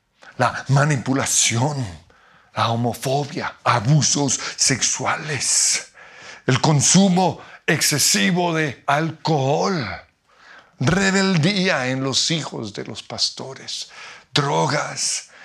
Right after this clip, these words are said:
relaciones sexuales prematrimoniales, envidias,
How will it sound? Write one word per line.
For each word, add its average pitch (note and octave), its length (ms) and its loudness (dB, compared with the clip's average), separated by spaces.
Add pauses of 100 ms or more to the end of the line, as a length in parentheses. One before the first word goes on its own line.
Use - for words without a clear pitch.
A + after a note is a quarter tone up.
(180)
relaciones D#3+ 840 0
sexuales D3+ 880 0 (340)
prematrimoniales, D3 1200 0
envidias, D3 880 2